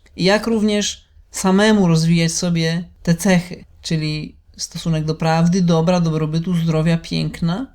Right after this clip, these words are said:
I jak dzięki temu, że ty jako kobieta jesteś w stanie się rozwijać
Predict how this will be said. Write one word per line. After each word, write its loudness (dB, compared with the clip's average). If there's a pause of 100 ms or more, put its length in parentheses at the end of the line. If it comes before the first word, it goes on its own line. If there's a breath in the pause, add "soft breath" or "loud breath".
I -2
jak 2
dzięki 0
temu, 2
że 2
ty 0
jako -2
kobieta 0
jesteś -2
w -6
stanie -2
się 0
rozwijać 0